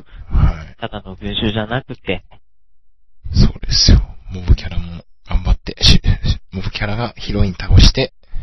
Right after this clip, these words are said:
Speaker 1: メインに出てくるっていうね。
Speaker 2: あってもいいよね、でも。
Speaker 1: ありですよ。
Speaker 2: あれ？と思ったのが、え、出てきた？みたいな。
Speaker 1: ぜひやってほしい。
Speaker 2: で、毎回毎回ヒロインが勝つみたいなね、それ。
Speaker 1: <laughs> いいと思うんだけどね。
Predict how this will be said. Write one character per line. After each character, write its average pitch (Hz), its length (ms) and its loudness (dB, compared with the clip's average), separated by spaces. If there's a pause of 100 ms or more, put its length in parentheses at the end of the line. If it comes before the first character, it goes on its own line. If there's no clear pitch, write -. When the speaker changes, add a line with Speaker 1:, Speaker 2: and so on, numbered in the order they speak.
(200)
Speaker 1:
メ 110 140 0
イ 87 40 -4
ン 80 40 -6
に 76 100 -10
出 - 120 -6
て - 100 -4
く - 100 8
る - 60 10
っ - 60 8
て - 180 -10
い - 60 10
う - 100 8
ね。 - 100 -10 (680)
Speaker 2:
あ 180 100 -4
っ 208 60 -4
て 349 140 -2
も 135 140 -6
い 139 80 -6
い 190 60 -2
よ 117 100 4
ね、 113 160 0
で 98 140 -4
も。 - 120 -8 (240)
Speaker 1:
あ - 140 2
り - 100 -2
で - 140 6
す - 340 -2
よ。 - 80 -2 (220)
Speaker 2:
あ 131 140 -2
れ？ 220 80 2 (200)
と - 60 -10
思 247 140 -10
っ - 100 -16
た - 80 -8
の 208 120 -12
が、 - 200 -14
え、 170 140 -10 (120)
出 214 80 -2
て 196 100 0
き - 100 -10
た？ - 120 -8
み 98 120 -16
た 95 140 -8
い 92 40 -14
な。 87 140 -20 (960)
Speaker 1:
ぜ - 100 -4
ひ - 160 0
や - 80 0
っ - 60 -2
て - 100 4
ほ - 140 8
し - 240 4
い。 - 20 -12 (460)
Speaker 2:
で、 160 80 0
毎 180 180 -2
回 175 140 -2
毎 160 120 -4
回 147 120 -6
ヒ 143 80 -6
ロ 131 80 0
イ 113 40 -4
ン - 20 -14
が 92 80 -12
勝 - 240 -4
つ - 40 -12
み - 60 -16
た 95 80 -16
い - 60 -18
な 143 80 -16
ね、 - 40 -14
そ - 60 -10
れ。 - 100 2
Speaker 1:
<laughs> - 80 6 (2500)
い 101 120 -12
い 92 40 -10
と - 80 2
思 107 180 -2
う - 20 -6
ん 104 40 -8
だ - 80 2
け - 80 -6
ど - 80 -16
ね。 131 300 -2